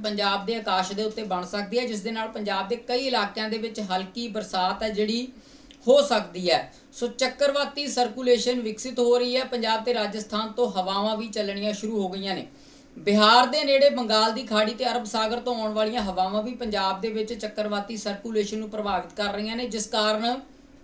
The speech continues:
ਪੰਜਾਬ ਦੇ ਮੈਦਾਨੀ ਇਲਾਕਿਆਂ ਦੇ ਵਿੱਚ ਤੇਜ਼ ਹਵਾਵਾਂ ਵੀ ਚੱਲ ਸਕਦੀਆਂ ਨੇ। ਪਰ ਇਹਨਾਂ ਤੇਜ਼ ਹਵਾਵਾਂ ਦਾ ਪ੍ਰਭਾਵ ਪਹਿਲਾਂ ਵਾਲੀਆਂ ਤੇਜ਼ ਹਵਾਵਾਂ ਵਾਂਗੂ ਨਹੀਂ ਰਹੇਗਾ,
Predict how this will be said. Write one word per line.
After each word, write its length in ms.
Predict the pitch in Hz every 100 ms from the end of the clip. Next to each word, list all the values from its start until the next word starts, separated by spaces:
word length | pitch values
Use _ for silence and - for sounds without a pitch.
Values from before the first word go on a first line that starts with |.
| -
ਪੰਜਾਬ 380 | 202 220 233 233
ਦੇ 100 | 277
ਮੈਦਾਨੀ 420 | 247 208 226 277
ਇਲਾਕਿਆਂ 460 | 285 262 240 262
ਦੇ 80 | 262
ਵਿੱਚ 180 | 269 269
ਤੇਜ਼ 560 | - 240 233 247 262 226
ਹਵਾਵਾਂ 480 | 214 202 202 220
ਵੀ 160 | 220 240
ਚੱਲ 300 | 202 240 233
ਸਕਦੀਆਂ 460 | 208 202 180 208 226
ਨੇ। 120 | 269
ਪਰ 240 | 269 254
ਇਹਨਾਂ 260 | 247 240 269
ਤੇਜ਼ 400 | 262 220 240 220
ਹਵਾਵਾਂ 380 | 208 190 202 220
ਦਾ 120 | 226
ਪ੍ਰਭਾਵ 600 | 226 220 208 185 185 240
ਪਹਿਲਾਂ 360 | - 214 247 247
ਵਾਲੀਆਂ 300 | 214 208 233
ਤੇਜ਼ 320 | 220 208 196
ਹਵਾਵਾਂ 340 | 196 190 196
ਵਾਂਗੂ 400 | 202 196 214 233
ਨਹੀਂ 260 | 233 196 233
ਰਹੇਗਾ, 480 | 233 240 247 240